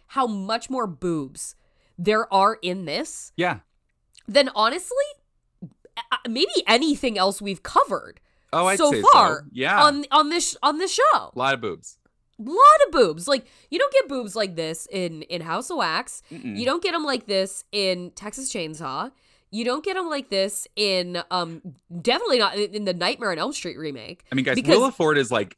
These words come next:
Speaker 2: skiing, uh, what's it called? Water skiing, topless for no reason.
Speaker 1: She is, she is
Speaker 2: <laughs>
Speaker 1: wakeboarding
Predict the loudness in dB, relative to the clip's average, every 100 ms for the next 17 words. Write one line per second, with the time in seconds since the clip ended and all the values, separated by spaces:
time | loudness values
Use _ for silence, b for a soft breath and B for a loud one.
0 | -16 -14 -10 -6 -2 -2 -4 -8 -8 -6
1 | -6 -8 -8 -4 -2 0 -2 -4 -6 -4
2 | -8 -12 -6 -6 -4 -10 -12 -10 -6 -6
3 | -6 -6 -8 -10 -12 -12 -6 -2 0 0
4 | -2 -6 -10 -6 -2 -2 0 -2 -4 -6
5 | -2 -2 -4 -4 0 2 2 2 -2